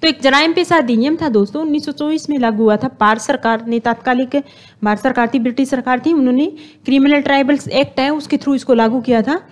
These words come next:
जिसमें ये कहा कि हर मीणा परिवार के, चाहे बारह वर्ष से ऊपर के सारे सदस्य होते हैं,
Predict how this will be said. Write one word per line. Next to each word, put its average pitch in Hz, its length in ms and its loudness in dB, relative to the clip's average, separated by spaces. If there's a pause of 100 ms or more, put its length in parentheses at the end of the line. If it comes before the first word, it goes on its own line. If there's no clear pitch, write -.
(280)
जिसमें 320 280 2
ये 285 200 2
कहा 285 220 2
कि 320 120 -6
हर 277 260 0
मीणा 294 260 4
परिवार 220 440 0
के, 302 200 -8 (320)
चाहे 285 100 2
बारह 285 300 2
वर्ष 262 180 0
से - 160 -6
ऊपर 285 300 -4
के 294 160 -4
सारे 285 340 -2
सदस्य 233 420 -2
होते 202 220 -2
हैं, 277 80 -6